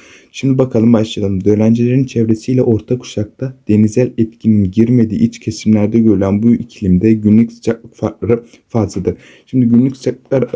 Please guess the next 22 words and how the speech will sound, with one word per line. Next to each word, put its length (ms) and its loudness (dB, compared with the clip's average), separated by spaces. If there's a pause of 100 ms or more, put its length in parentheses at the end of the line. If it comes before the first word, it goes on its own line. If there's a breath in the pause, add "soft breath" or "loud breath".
(120)
farkı 320 -4
fazla 400 0
olan, 320 2
en 360 2 (580)
fazla 360 -2
olan 220 2
fark 340 -4
arkadaşlar 400 -8
çöl 180 -2
iklimidir 460 -2
bildiğiniz 340 0
üzere. 280 0 (680 soft breath)
Bu 180 2
işte 360 -2
dönence 440 2
dediği 220 -2
için 180 -2
de 60 2
çöl 180 -2
iklimi 300 -2
olduğu 160 -2
anlaşılabilir. 680 0